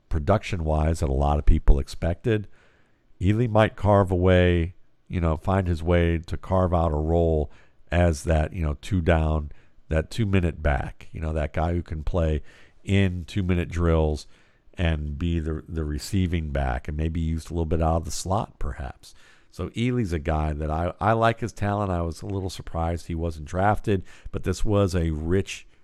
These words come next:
running back class in terms of depth.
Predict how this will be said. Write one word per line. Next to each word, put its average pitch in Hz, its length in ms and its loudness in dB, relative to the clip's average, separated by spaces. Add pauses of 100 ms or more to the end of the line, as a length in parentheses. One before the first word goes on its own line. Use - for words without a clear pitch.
(160)
running 82 400 -2
back 71 300 -4
class 104 800 -2
in 78 120 -12
terms 76 320 -8
of 69 320 -10
depth. - 500 -4